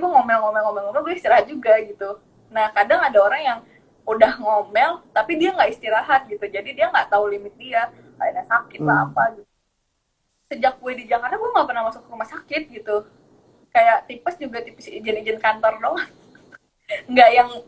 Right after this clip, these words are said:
Speaker 1: beneran gue masuk R S gitu.
Speaker 2: Ya.
Speaker 1: Sakitnya parah, karena gue masih bisa nge-maintain kesehatan gue gitu, kayak gitu-gitu. Makanya
Speaker 2: Tuh.
Speaker 1: hobi gue tuh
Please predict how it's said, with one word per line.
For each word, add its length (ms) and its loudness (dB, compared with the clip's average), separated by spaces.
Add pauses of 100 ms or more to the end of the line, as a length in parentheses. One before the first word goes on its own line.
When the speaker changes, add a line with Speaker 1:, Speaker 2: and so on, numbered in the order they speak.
(120)
Speaker 1:
beneran 320 2
gue 160 -2
masuk 240 -2
R 400 0
S 80 -8
gitu. 400 -6 (400)
Speaker 2:
Ya. 160 -2 (160)
Speaker 1:
Sakitnya 320 -6 (800)
parah, 400 0
karena 240 -4
gue 160 -4
masih 280 -6 (120)
bisa 560 -14
nge-maintain 480 -6
kesehatan 560 -6
gue 480 -4
gitu, 240 -14
kayak 240 -12
gitu-gitu. 480 -10 (1400)
Makanya 340 -4 (160)
Speaker 2:
Tuh. 160 2
Speaker 1:
hobi 240 4
gue 80 -4
tuh 140 -2